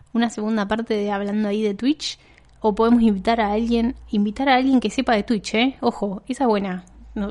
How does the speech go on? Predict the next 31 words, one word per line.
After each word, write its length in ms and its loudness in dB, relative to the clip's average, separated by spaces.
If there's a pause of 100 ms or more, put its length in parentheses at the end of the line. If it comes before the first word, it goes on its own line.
no 140 0
sé 120 -2
si 120 -2
alguien 240 0
que 80 -4
me 100 0
escucha 280 -2
sabe 240 -6
de 100 -4
Twitch. 520 -2
<laughs> 100 -20
Bueno, 200 6
no 40 4
conozco 300 2
a 40 4
nadie 280 2
que 100 0
sepa 240 0
de 80 0
Twitch. 260 -8 (640)
Pero 800 2 (320)
si 140 -6
alguien 180 2
me 60 0
está 120 -6
escuchando 320 -4
y 40 -4
sabe 180 -6
de 60 -6
Twitch, 360 -8
¿eh? 280 -4